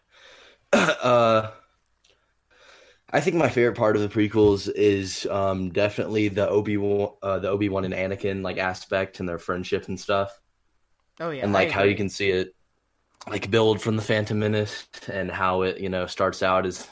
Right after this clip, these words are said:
Speaker 1: them not knowing each other and then they become, you know, like, best friends and brothers and stuff. And it's, that kind of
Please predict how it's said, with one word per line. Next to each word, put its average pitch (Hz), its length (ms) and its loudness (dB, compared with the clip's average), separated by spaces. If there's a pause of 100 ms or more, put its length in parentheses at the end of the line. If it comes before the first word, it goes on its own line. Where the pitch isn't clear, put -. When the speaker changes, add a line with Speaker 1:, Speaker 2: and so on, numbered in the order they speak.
Speaker 1:
them 90 100 -10
not 87 120 -6
knowing 92 220 -4
each 92 180 -6
other 92 220 -2
and 92 80 -6
then 90 260 -10 (760)
they 104 140 6
become, 104 580 0 (100)
you 107 100 -4
know, 101 140 0
like, 95 180 -2
best 104 220 0
friends 101 300 0
and 95 80 -2
brothers 98 420 2
and 101 100 -4
stuff. 98 480 -2
And 98 300 -6
it's, - 400 -6
that 90 280 -6 (260)
kind 120 240 0
of 107 200 -4